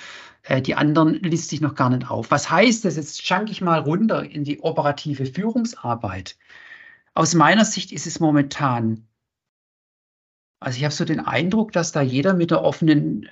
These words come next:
offenen Türe durch, durch die, also jede Führungskraft, ich generalisiere jetzt auch bewusst, mit offenen Türen durch die Gegend.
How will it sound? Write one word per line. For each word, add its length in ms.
offenen 360
Türe 340
durch, 340
durch 200
die, 360
also 160
jede 220
Führungskraft, 600
ich 100
generalisiere 540
jetzt 120
auch 140
bewusst, 260
mit 80
offenen 380
Türen 300
durch 180
die 100
Gegend. 400